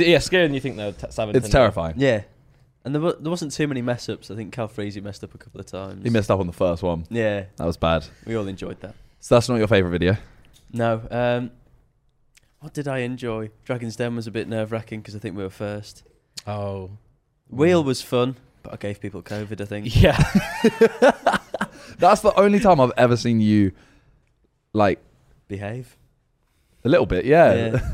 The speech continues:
Speaker 2: <laughs> I was actually gonna say not be like Stephen Tries.
Speaker 3: Yeah.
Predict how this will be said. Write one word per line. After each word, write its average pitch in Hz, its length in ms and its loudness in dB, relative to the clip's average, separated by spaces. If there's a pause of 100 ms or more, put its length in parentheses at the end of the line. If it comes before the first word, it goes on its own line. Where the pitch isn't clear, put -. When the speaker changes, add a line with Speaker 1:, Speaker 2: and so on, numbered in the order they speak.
Speaker 2:
<laughs> - 140 -16
I 135 60 0
was 147 100 6
actually 160 220 2
gonna 135 160 -2
say 117 340 4 (240)
not 127 480 4
be 110 400 0 (180)
like 110 200 0
Stephen 92 340 -2
Tries. 82 500 -4
Speaker 3:
Yeah. 110 280 0